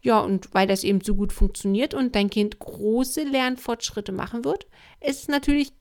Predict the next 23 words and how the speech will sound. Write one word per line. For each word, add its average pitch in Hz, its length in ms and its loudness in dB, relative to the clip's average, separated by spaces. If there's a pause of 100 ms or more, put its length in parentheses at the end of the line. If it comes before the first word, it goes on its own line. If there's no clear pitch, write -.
(160)
keine 285 640 0
große 277 420 -4
Überraschung, 233 540 -2 (260)
dass 202 300 -10
immer 240 320 -2
mehr 220 400 -2
Eltern 202 380 -4
jetzt - 360 -10
auch 196 300 -4
andere 220 360 -4
Übungen 226 420 -2
mit 214 160 -6
ihrem 202 280 -8
Kind 208 260 -6
machen, 208 280 -6 (420)
als 302 240 -4
sich 254 420 -12
rein 240 400 -4
auf - 240 -8
die 240 200 -8
Hausaufgaben 190 720 -10
zu - 120 -18
fokussieren. - 720 -18